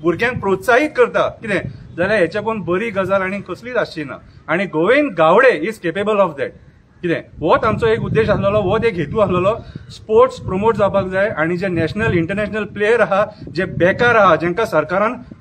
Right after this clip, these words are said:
फटयल्या, तेंकां जेंकां कामां दिवंक ना, कितें? आनी, अ, <clears throat> तेंकां जे कितें पयशे मेळोंक जाय, so ते तेंकां मेळोंक जाय म्हणून इतलोच हे उद्देशान आमी तेंकां एक message धाडलेली, आनी कांय ना.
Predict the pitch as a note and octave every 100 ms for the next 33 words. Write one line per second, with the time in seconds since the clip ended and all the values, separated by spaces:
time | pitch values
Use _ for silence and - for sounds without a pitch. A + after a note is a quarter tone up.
0 | - D#3 C3+ G#3 B3+ A3 D#3+ F3+ F#3+ F#3+
1 | F#3+ G#3 F#3+ F#3 B3+ B3+ A#3 G#3 D3+ G2+
2 | - - F#3 E3 - _ _ F3 F3+ A3
3 | G#3 E3 D#3+ E3+ F#3+ G3 - - - -
4 | - - - - D#3+ F3 G3 G3+ G3+ G#3+
5 | G#3 A3 D4+ C#4 A#3 A3 F3+ C#3+ G#2+ -
6 | - - G3+ A3 G#3+ A#3 C4 B3+ A#3 A#3+
7 | G#3+ G#3 C4 B3+ A#3 A3+ G#3+ C4 B3+ F3
8 | F3+ A3 B3+ G3 F#3 E3+ E3 F3 F3+ G#3+
9 | A3 F#3 G#3+ D4+ - _ - F#3+ A3 A#3+
10 | F#3+ F3+ A#3+ F3 B2 B2+ G#2+ A#2 G#3 G#3+
11 | G#3 D#3+